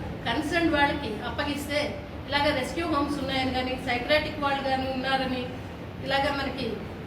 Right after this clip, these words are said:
ప్రతి వాళ్ళని ఇలా అందచెప్తారని, ఇన్ని స్కీములు ఉన్నాయి, ఇంత గవర్నమెంట్ ఖర్చు పెడుతుంది, అవన్నీ కూడా మనం వినియోగించుకుని ప్రతి మనిషిని మనతో సమానంగా, మనతో స్టేటస్లో సమానంగా ఉండేలాగా చేయాలన్న కోరికతోటే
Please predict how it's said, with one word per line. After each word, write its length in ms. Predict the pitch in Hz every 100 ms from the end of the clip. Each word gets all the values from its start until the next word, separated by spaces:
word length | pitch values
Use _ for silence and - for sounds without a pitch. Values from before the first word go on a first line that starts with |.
| -
ప్రతి 200 | 269 302
వాళ్ళని 360 | 302 302 320 311
ఇలా 120 | 294
అందచెప్తారని, 1040 | 233 262 294 294 277 269 254 254 240 254 - - 294
ఇన్ని 280 | 330 370 392
స్కీములు 380 | - 302 311 302
ఉన్నాయి, 420 | 294 285 294 277
ఇంత 180 | 311 311
గవర్నమెంట్ 500 | 285 277 294 294 269
ఖర్చు 160 | -
పెడుతుంది, 580 | 294 - 262 247 247 247 - - - -
అవన్నీ 340 | 254 277 339
కూడా 180 | 381 370
మనం 240 | 339 311
వినియోగించుకుని 800 | 277 277 302 302 285 - 269 254
ప్రతి 480 | 254 - - 240 359
మనిషిని 500 | 330 320 320 320 359
మనతో 560 | - 262 302 330 349 302
సమానంగా, 680 | 285 294 294 302 214 - - - - -
మనతో 340 | 254 294 330
స్టేటస్లో 640 | 330 - 277 277 302 - 330
సమానంగా 560 | 330 262 262 285 294 294
ఉండేలాగా 560 | 254 277 277 269 285 269
చేయాలన్న 400 | 254 277 294 294 277 277
కోరికతోటే 800 | 240 233 240 285 277 277 262 285